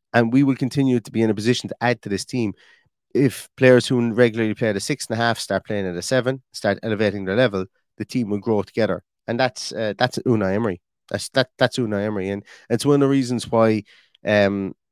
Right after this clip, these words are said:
why, you know, it's like, it's, it's one of the reasons why he's been so successful, Emery, is that he's elevated players. And Danjuma, just look at Danjuma. Not a bad player, don't get me wrong, not a bad player at all.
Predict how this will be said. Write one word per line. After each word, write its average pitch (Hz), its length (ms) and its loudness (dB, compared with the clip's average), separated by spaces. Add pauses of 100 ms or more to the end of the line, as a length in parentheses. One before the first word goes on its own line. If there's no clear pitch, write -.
(2000)
why, 110 380 2
you 113 220 0
know, 104 320 4
it's - 300 -6 (200)
like, 104 220 -10 (180)
it's, - 960 -16
it's - 180 -4
one 143 140 4
of 131 60 2
the 131 40 2
reasons 120 280 0
why 117 80 2
he's 110 100 0
been 113 160 -4
so 104 160 -4
successful, - 560 -4 (300)
Emery, 92 340 -10 (300)
is 95 120 -10
that 95 120 -6
he's 98 160 -6 (120)
elevated 104 520 0
players. 110 380 -6 (600)
And 120 220 4
Danjuma, 123 540 4
just 120 200 -6
look 131 160 0
at 117 100 0
Danjuma. 110 600 -2
Not 127 260 2
a 107 40 0
bad 123 260 4
player, 123 260 2
don't 107 200 -2
get - 140 -6
me 95 80 -8
wrong, 92 360 -2
not 104 140 -2
a 95 40 -6
bad 104 200 -2
player 92 220 -4
at 87 80 -4
all. 98 260 -2